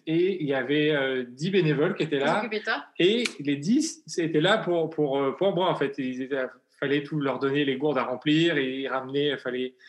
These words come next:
Speaker 1: ils ramenaient plein de trucs. C'était, euh, euh, c'était, euh, c'était assez, euh, marquant, en fait, j'ai trouvé. Après, c'est le fait qu'effectivement, il n'y a pas beaucoup de monde.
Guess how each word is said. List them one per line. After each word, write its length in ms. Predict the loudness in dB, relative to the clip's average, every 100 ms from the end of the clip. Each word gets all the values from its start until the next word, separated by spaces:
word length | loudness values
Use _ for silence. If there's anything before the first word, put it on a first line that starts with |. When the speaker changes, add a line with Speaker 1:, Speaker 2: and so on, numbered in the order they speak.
| -20 _ _
Speaker 1:
ils 60 | -10
ramenaient 240 | -6 -6
plein 200 | -2 -4
de 60 | -2
trucs. 500 | 0 4 4 2 -4
C'était, 400 | -6 -4 0 2
euh, 100 | 0 -2 -10 _ _ _ _ -10
euh, 360 | -6 -6 -6 -8
c'était, 440 | -8 -6 -2 0
euh, 140 | 0 -2
c'était 260 | -6 -2
assez, 360 | -2 0 2 4
euh, 320 | 4 2 0
marquant, 360 | 0 -2 0 0
en 40 | 0
fait, 380 | -2 -2 -4
j'ai 140 | -6 -6
trouvé. 440 | -4 0 0 -2 -12 -12
Après, 240 | -10 -2 0
c'est 120 | 0
le 60 | 0
fait 220 | 0 2
qu'effectivement, 580 | 0 0 -2 -6 -6 -4
il 40 |
n'y 60 | -4
a 60 |
pas 80 | -6
beaucoup 240 | -10 -12
de 60 | -10
monde. 240 | -6 -8